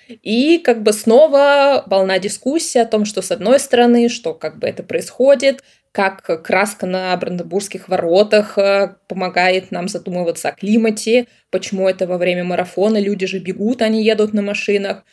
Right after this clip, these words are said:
Другие люди говорят, что, ну, вы понимаете, какие у них другие способы протеста, молодых людей не заткнёшь, они переживают о будущем планеты. Да, странные акции, но зато мы о них говорим. Ну, в общем, как бы экоактивисты снова, а, топ-один тема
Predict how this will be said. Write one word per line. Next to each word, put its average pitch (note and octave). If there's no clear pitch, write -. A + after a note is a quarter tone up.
Другие G#3
люди A3+
говорят, F#3
что, -
ну, F#3+
вы F3+
понимаете, F#3+
какие F#3+
у G3+
них F3+
другие F#3+
способы F3+
протеста, A#3
молодых F3+
людей G#3+
не G#3
заткнёшь, G#3
они F#3+
переживают G3+
о -
будущем F3+
планеты. G#3+
Да, G#3
странные F#3+
акции, A#3+
но G#3
зато G3
мы F#3
о F#3
них F3+
говорим. A3
Ну, G3+
в G#3
общем, G#3
как F#3
бы -
экоактивисты G3+
снова, F#3
а, -
топ-один F3+
тема -